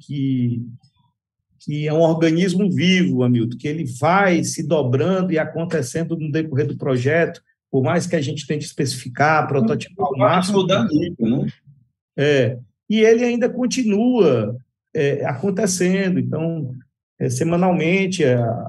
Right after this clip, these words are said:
Speaker 1: a Manu já vem com ideias, com melhorias do que pode acontecer. Isso é natural na minha profissão.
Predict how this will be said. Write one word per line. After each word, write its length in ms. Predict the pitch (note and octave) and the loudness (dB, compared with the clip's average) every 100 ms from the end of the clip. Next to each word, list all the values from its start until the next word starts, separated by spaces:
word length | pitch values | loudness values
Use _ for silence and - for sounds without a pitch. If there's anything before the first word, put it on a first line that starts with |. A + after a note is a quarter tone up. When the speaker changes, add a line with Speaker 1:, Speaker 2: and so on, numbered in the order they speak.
| - - - | -12 -14 -8
Speaker 1:
a 80 | B2 | -4
Manu 280 | C#3 C#3+ D3+ | -2 -2 0
já 120 | C#3+ | 0
vem 140 | D3+ | -2
com 100 | D3+ | -4
ideias, 560 | D3+ B2 D#3 E3 D3 B2+ | -4 2 4 4 4 2
com 120 | C3+ | -4
melhorias 720 | C#3+ D3+ C3 C3+ E3 D#3 C#3 | -4 0 0 -2 -4 -2 -2
do 80 | A#2+ | -4
que 120 | B2 F3 | -6 -4
pode 260 | D3 C#3+ | 0 0
acontecer. 880 | D3 D3 B2+ C#3+ - - D#3 D#3+ D#3+ - | -2 -4 -4 -4 -4 -4 0 0 -2 -4
Isso 260 | E3 F3+ | -4 0
é 60 | F3+ | 0
natural 840 | F3+ F3 F3 F#3 D#3 D3+ D3+ D3+ - - | 2 0 0 0 0 0 -2 -4 -10 -10
na 120 | D3+ | -6
minha 180 | D#3+ E3 | -4 -4
profissão. 680 | E3 D3+ - F3 A#2+ F#2 | -4 -4 -2 -2 0 -4